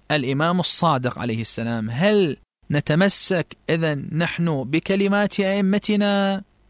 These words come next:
أم نعرض عنها؟ هل نحذو حذو أصحاب الأئمة أم نبتعد عن ذلك؟ الإمام سلام الله عليه يقول: "فإن مت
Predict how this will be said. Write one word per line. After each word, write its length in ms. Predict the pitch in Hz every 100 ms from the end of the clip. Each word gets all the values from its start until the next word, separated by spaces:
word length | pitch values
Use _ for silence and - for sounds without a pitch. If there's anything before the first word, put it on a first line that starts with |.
| _ -
أم 220 | 165 165
نعرض 360 | 185 180 190 175
عنها؟ 560 | 165 160 135 131 117 - _ _ _ -
هل 420 | 190 220 185 135 _ _ _ _ _ -
نحذو 680 | 165 190 - 175 196 180 180
حذو 480 | - 220 208 190 180
أصحاب 560 | 156 - - 220 220
الأئمة 920 | 208 190 190 190 190 - 190 180 170 160 _ _ -
أم 200 | 139 170
نبتعد 400 | 160 - 160 165
عن 260 | 127 139 123
ذلك؟ 540 | 123 117 110 - - _ _ _ _ _ -
الإمام 560 | 156 151 175 196 196
سلام 440 | - 180 180 170 175
الله 380 | 180 175 165 156
عليه 400 | 170 170 160 160
يقول: 340 | - 170 156
"فإن 520 | - 175 170 170 160
مت 520 | 160 208 - _ -